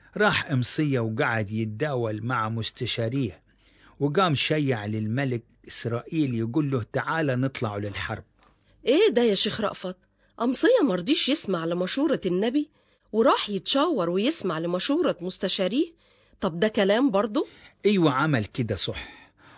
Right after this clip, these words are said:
Speaker 1: وكان إن ملك إسرائيل راح يرد عليه ويقول له: "اسمع يا إمصية،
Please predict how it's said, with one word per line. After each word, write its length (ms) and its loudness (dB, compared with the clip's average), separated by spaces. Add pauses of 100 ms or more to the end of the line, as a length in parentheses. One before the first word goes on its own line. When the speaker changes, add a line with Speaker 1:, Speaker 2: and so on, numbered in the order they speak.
(100)
Speaker 1:
وكان 380 2
إن 300 2
ملك 360 0
إسرائيل 640 0
راح 300 0
يرد 420 -2
عليه 300 0
ويقول 440 0
له: 200 -2
"اسمع 380 2
يا 200 -2
إمصية، 440 -4